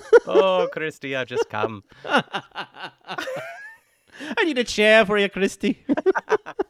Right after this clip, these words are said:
Speaker 1: There
Speaker 2: I
Speaker 1: it is.
Speaker 2: come
Speaker 1: That, uh, your Irish is better
Speaker 2: Yeah.
Speaker 1: than your U K. That's
Speaker 2: Yeah,
Speaker 1: hard.
Speaker 2: go figure, right? Go
Speaker 1: Yeah.
Speaker 2: figure.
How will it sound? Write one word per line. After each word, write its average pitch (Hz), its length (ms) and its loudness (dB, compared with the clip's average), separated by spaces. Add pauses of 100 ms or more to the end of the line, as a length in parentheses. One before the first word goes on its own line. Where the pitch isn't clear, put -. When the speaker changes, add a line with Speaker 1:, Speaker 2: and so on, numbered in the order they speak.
(160)
Speaker 1:
There 214 160 2
Speaker 2:
I 269 40 6
Speaker 1:
it 269 60 2
is. 302 60 0
Speaker 2:
come 233 200 2
Speaker 1:
That, 185 260 0
uh, 156 40 0
your 165 200 0
Irish 180 380 2
is 135 120 -6
better 139 200 4
Speaker 2:
Yeah. 131 160 -2
Speaker 1:
than 127 80 -8
your 127 120 -8
U 127 200 -10
K. 135 280 -6
That's 123 180 -2
Speaker 2:
Yeah, 190 180 4
Speaker 1:
hard. 104 120 -6
Speaker 2:
go 180 200 4
figure, 143 640 -2
right? 139 360 -2
Go 143 160 0
Speaker 1:
Yeah. 131 140 2
Speaker 2:
figure. 113 560 -2